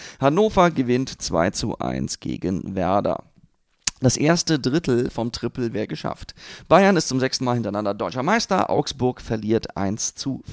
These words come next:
vier. Ein erster Sieg für den schönen Bruno. Wolfsburg gewinnt gegen sich immer mehr in der Bredouille befindenden Freiburger zwei zu null.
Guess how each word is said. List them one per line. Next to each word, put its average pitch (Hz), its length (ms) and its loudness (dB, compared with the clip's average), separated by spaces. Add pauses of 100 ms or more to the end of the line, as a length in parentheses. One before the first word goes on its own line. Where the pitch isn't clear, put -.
vier. 120 280 -4 (680)
Ein 156 120 4
erster 214 360 8
Sieg 254 320 0
für 202 140 -2
den 190 140 -2
schönen 220 520 -2
Bruno. 160 600 -2
Wolfsburg 143 680 -6
gewinnt 156 360 -4
gegen 151 260 0
sich 147 260 -6
immer 247 240 0
mehr 135 220 -4
in 135 80 -4
der 135 80 2
Bredouille 120 480 -2
befindenden 104 640 -6
Freiburger 110 720 -4
zwei 104 220 -6
zu - 160 -10
null. 82 340 -8